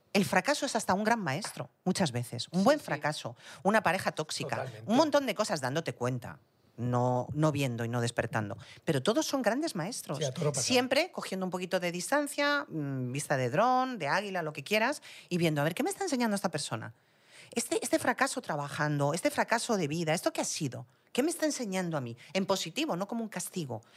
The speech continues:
Speaker 1: que eso tiene mucho que ver, y yo creo a mi manera, en algo superior, eh, con la religión católica.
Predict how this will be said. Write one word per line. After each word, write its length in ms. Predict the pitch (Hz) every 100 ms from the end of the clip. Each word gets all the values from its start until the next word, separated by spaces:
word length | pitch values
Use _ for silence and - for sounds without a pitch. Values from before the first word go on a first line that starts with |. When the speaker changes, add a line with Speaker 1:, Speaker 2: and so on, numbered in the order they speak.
| -
Speaker 1:
que 80 | -
eso 120 | 190
tiene 140 | 196 185
mucho 200 | 180 185
que 100 | 170
ver, 200 | 180 214 - - -
y 80 | 135
yo 80 | 131
creo 140 | 131
a 40 |
mi 100 | 127
manera, 360 | 131 127 147 135
en 80 | 113
algo 180 | 120 127
superior, 540 | 151 147 151 226 339 -
eh, 240 | - 147 131
con 160 | 135 113
la 60 |
religión 380 | 113 107 - 98
católica. 540 | 123 120 208 - 117